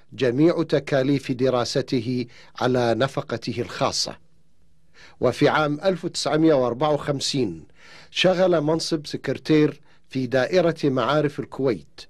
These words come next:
ثم نقل بنفس العام ليتولى إدارة الجريدة الرسمية التي تحولت عام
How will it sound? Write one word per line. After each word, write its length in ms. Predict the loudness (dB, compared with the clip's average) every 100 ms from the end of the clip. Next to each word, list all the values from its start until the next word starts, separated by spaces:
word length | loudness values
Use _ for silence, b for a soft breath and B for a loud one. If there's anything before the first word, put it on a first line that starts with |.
| -20 b b b b -6
ثم 260 | -2 0
نقل 500 | 2 2 4 4 4
بنفس 400 | 2 -2 -2 0
العام 480 | 0 2 0 -2 -8 b b b
ليتولى 840 | -2 -2 0 4 4 4 4 2 -2
إدارة 440 | -4 0 2 0 2
الجريدة 800 | 2 2 -4 0 2 4 4 2 0
الرسمية 640 | -2 -2 0 0 0 -2 B B B B
التي 320 | 0 2 0
تحولت 720 | -2 0 2 4 4 0 -6 -20 b b -6
عام 260 | -4 -4